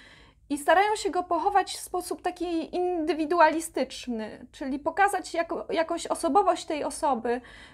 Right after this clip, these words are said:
czy po prostu zrobić coś, y, s-, wyjątkowego, y, coś artystycznego, że ten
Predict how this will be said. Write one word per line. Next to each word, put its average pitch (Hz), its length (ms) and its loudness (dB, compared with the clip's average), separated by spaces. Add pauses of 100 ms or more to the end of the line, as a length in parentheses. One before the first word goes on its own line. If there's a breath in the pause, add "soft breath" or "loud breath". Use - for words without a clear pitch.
(100)
czy 311 100 -8
po 320 100 0
prostu 339 320 -6
zrobić 339 440 -2
coś, - 340 -4
y, - 140 0
s-, - 280 -4
wyjątkowego, 311 1040 2 (160)
y, 233 720 -8
coś 330 140 -4
artystycznego, 311 1200 2
że 294 180 -4
ten 311 200 0